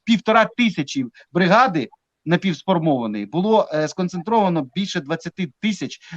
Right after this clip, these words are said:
елітних військ, десантників і так далі. Шістдесят літаків, весь Чорноморський флот, е, м-, м-, ракетні удари, там купа гелікоптерів і так далі. Тобто, ви розумієте, да,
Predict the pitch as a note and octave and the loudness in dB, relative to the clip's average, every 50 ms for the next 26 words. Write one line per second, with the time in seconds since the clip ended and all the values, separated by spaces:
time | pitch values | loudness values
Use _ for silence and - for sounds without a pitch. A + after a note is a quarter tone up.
0 | - - C#3+ D3 D#3 D#3 D#3+ F#3+ G#3 - - - F3 E3 - - A#2+ B2 E3+ F3+ | -10 -4 0 2 2 4 4 4 2 2 2 0 0 0 -2 -4 -8 -4 -2 -2
1 | D#3 C#3 - - B2+ F3 E3+ - - F3+ F#3 F#3 - - - C#3+ D#3 D3 - F#3 | -2 -4 -6 -4 -4 -4 -2 0 2 2 2 2 0 -4 -10 -12 -12 -10 -10 -10
2 | D3+ D3 D#3+ C#3+ B2 B2 A#2+ - F3 - G#3+ G3+ G3+ G3+ G3 G3+ - G3+ F#3 _ | -4 0 0 2 2 0 -2 -6 -4 0 0 0 0 -2 -4 -10 -10 -12 -12 _
3 | E3 C#3+ C3+ B2 F3 F#3 - - G3 G3 G3 G3 G3+ F#3 F3+ _ G3+ F3+ - - | -8 -8 -6 -6 -6 -6 -6 -8 -8 -6 -4 -4 -4 -6 -8 _ -12 -14 -10 -6
4 | E3+ E3+ A#2 - _ - - - - - C3+ C#3 C#3 C#3 C#3 C#3 D#3 D#3+ D#3 D#3 | -4 -4 -4 -4 _ -16 -20 -20 -10 -4 0 2 2 2 2 2 0 0 0 -2
5 | D#3+ D#3 F3 F#3 - G#3+ G#3+ - - G#3 G3+ F#3+ C#3+ D#3+ F3+ E3+ C#3+ A#2+ A#2 A#2+ | 0 0 0 0 0 -2 -4 -4 -4 -6 -6 -2 2 4 4 4 4 2 -2 -4
6 | A#2 A2+ - E3+ E3 E3 D#3+ - - G3+ F#3 - G#3 G3 G3 G#3 G#3 - - G#3 | -6 -4 -2 -2 -2 -2 -2 -8 -10 -12 -6 -2 -2 0 0 0 -2 -2 -4 -6
7 | G3+ - _ E3+ E3+ E3+ C#3+ A#2 B2 C#3+ - F#3 F3 E3 D3+ C3+ B2 A#2 A#2 - | -8 -6 _ -2 -2 0 -2 -2 -4 -8 -8 -10 -6 -2 -2 -2 -2 -2 -6 -8
8 | E3+ - - E3 - - - - _ F3 G3+ G3+ F#3+ F#3 G#3 F#3 C#3+ A#2+ - B2+ | -10 -10 -10 -12 -12 -14 -18 -10 _ 0 0 2 2 2 2 2 0 0 -2 -2
9 | B2 F3 G#3+ A3 | 0 2 2 2